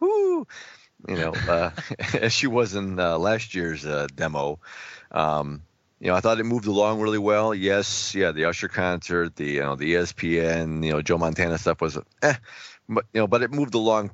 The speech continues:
pretty quickly, and there wasn't a lot of corporate, you know, blah, blah, blah, you know. Phil Spencer was out, hi, bye, move along. You know, Witten came out, did Smart Glass, and he was gone. It was really, you know, here, here are some of the games. Now, again, a lot of stuff was two thousand thirteen.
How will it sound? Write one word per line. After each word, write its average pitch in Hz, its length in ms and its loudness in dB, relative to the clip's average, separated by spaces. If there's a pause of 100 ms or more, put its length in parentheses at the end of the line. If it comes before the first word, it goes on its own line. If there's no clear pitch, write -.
pretty 98 240 -2
quickly, 117 400 0
and 110 60 0
there 101 60 0
wasn't 95 220 0
a 92 60 0
lot 92 200 4
of 85 120 -2
corporate, 95 340 -2 (260)
you 90 60 -4
know, 87 420 0
blah, 87 180 4
blah, 90 140 4
blah, 90 400 4
you 87 100 -2
know. 78 220 -2 (640)
Phil - 240 -2
Spencer 101 320 0
was 98 180 2
out, 101 320 4
hi, 98 300 2
bye, 95 400 0
move 95 200 -6
along. 95 500 0
You 92 60 -2
know, 80 100 -2
Witten 90 420 -2
came 92 180 -2
out, 90 220 4
did 90 160 -6
Smart 95 240 0
Glass, 90 200 0
and 82 120 -6
he 92 80 -2
was 90 160 -2
gone. 90 380 2
It 85 80 -2
was 80 180 -6
really, 92 420 0 (120)
you 92 60 0
know, 92 40 0
here, 101 400 2
here 101 120 4
are 98 40 2
some 104 120 0
of 98 40 0
the 95 60 0
games. 92 240 0
Now, 90 80 4
again, 90 300 2
a 80 40 2
lot 98 240 4
of 92 60 -4
stuff 104 260 2
was 87 320 -2 (300)
two 101 160 -4
thousand 85 420 0
thirteen. 85 640 -2